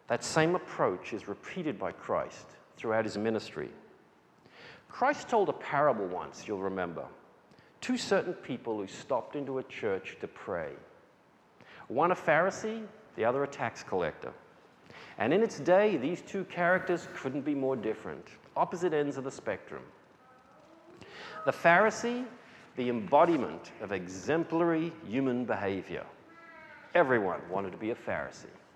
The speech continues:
The tax collector, the embodiment of the lowliest of human beings. No one aspired to be a tax collector.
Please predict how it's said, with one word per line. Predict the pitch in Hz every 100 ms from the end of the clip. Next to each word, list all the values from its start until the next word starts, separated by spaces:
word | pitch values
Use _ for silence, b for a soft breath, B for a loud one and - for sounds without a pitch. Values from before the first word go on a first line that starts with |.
| - - - - - - - B B B B
The |
tax | - 180 190 -
collector, | 226 214 233 240 247 240 - - - - - -
the | 123
embodiment | 110 90 135 165 170 165
of | 131
the | 113
lowliest | 113 123 147 151 117 95 - 101
of | 95
human | 101 92
beings. | 95 85 60 60 - - -
No | 90 92 113
one | 139 156
aspired | 151 - 98 73 69 -
to |
be | 82 87
a |
tax | - 85 71 -
collector. | 85 58 - -